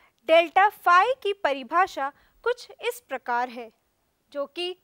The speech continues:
डेल्टा phi बराबर E डॉट डेल्टा S है, जिसको हम E डेल्टा S cos theta लिख सकते हैं,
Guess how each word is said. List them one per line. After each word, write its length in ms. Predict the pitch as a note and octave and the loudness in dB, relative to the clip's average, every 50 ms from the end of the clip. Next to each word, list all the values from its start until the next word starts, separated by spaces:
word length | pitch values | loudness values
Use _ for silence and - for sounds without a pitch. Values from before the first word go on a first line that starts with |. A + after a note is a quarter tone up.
| _ _ _ _ _ - | _ _ _ _ _ -12
डेल्टा 460 | C4 A3+ D#4 D#4+ F4 F4 - A#4 A#4+ B4+ - - | -6 -4 -2 -2 -4 -4 -4 -4 -4 -4 -2 -2
phi 300 | G4+ E4+ D#4+ D4 C#4+ E4 D#4 _ _ _ _ _ _ _ _ _ _ _ _ _ _ _ - | 0 0 0 0 -2 -6 -12 _ _ _ _ _ _ _ _ _ _ _ _ _ _ _ -10
बराबर 560 | A#3+ G3+ D#4 E4+ F4+ E4+ B3 C4 C4 C4+ C#4+ _ _ _ _ _ _ _ _ - F4+ | -6 -2 0 0 0 0 -2 -6 -10 -10 -12 _ _ _ _ _ _ _ _ -8 -4
E 300 | F#4+ G4+ G#4+ A4+ G#4+ C#4 | -2 -2 -2 -2 -2 0
डॉट 360 | D#4 D4+ D4+ D#4+ E4 - - _ _ B3+ | 0 0 0 0 -4 -6 -14 _ _ -4
डेल्टा 480 | A3 C#4+ C#4 C#4 C4 - D#4+ G4 A#4 - _ _ _ _ - | -2 -2 -2 -2 -2 0 2 2 2 0 _ _ _ _ -4
S 280 | D4+ D4 C#4+ - - - | -2 -2 -2 -4 -8 -10
है, 180 | C4 A#3+ G#3+ _ _ _ _ _ _ _ _ _ _ _ _ _ | -10 -12 -12 _ _ _ _ _ _ _ _ _ _ _ _ _
जिसको 400 | - D#4+ D#4 - - - G4+ G#4 | -16 -16 -16 -12 -8 -6 -6 -4
हम 300 | F4+ F#4 D4+ D4 D4 D4 _ _ _ _ _ E4 | -2 -2 -4 -4 -6 -10 _ _ _ _ _ -8
E 240 | F#4 G4+ A4+ A#4+ A#4+ | -4 -2 -2 -2 -2
डेल्टा 480 | E4 C4 D4+ D4 D4+ C4 - F4 F4 F4 | -2 -2 -4 -4 -4 -4 -4 -2 -2 -2
S 220 | - D4 C#4+ D4+ - - _ _ _ _ _ _ - - | -2 -4 -8 -8 -10 -14 _ _ _ _ _ _ 0 4
cos 300 | F#4 F#4 G#4 G4+ - - | 6 6 6 4 0 -6
theta 360 | D#4 C#4+ A#3 - C#4 D4 G4+ - _ _ _ _ - | -10 -12 -10 -6 -4 -4 -4 -4 _ _ _ _ -12
लिख 180 | D#4 D#4+ E4 - | -12 -12 -10 -10
सकते 500 | - - C4+ A3+ _ _ - B3 A#3 B3 | -12 -12 -14 -14 _ _ -14 -12 -12 -12
हैं, 180 | A#3+ A#3 G#3+ | -14 -18 -20